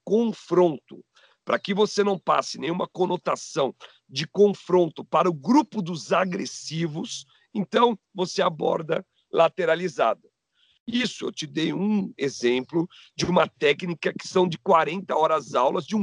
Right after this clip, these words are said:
curso de uma semana, né? Mas é basicamente, de acordo com essa classificação,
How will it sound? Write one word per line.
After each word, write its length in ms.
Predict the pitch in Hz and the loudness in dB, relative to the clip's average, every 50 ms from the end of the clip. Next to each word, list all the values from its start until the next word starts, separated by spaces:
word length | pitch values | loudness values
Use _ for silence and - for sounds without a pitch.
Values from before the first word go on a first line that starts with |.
| 185 - | -4 -6
curso 360 | - 165 170 175 180 - - 202 | -6 -4 -4 -4 -4 -4 -6 -6
de 140 | 170 160 | -4 -2
uma 160 | 196 185 196 196 | 0 0 0 -2
semana, 560 | - - 214 214 208 208 196 151 120 98 - _ _ _ | 2 2 2 2 2 2 0 -2 -4 -8 -10 _ _ _
né? 300 | - - 113 120 131 165 - - _ _ _ _ _ _ | -6 -2 -2 -2 -2 -4 -8 -16 _ _ _ _ _ _
Mas 300 | _ 220 220 226 233 196 | _ 4 4 4 4 2
é 60 | - 208 | 0 2
basicamente, 760 | 185 233 226 - - 240 240 226 226 175 143 - - - _ _ - - - _ _ | 2 2 2 0 -2 -4 -4 -2 -4 -6 -6 -8 -12 -16 _ _ -20 -20 -20 _ _
de 100 | - 185 | 2 2
acordo 440 | 156 - _ - - - 226 240 214 | 2 0 _ -4 -4 -2 -4 -6 -6
com 140 | - 185 | -4 -4
essa 240 | 180 160 151 - - | -4 -4 -4 -8 -8
classificação, 800 | - - 151 139 - - - - 135 113 - - - 139 120 101 | -4 -2 -2 -2 -2 -4 -4 -4 -4 -6 -6 -6 -4 -4 -4 -4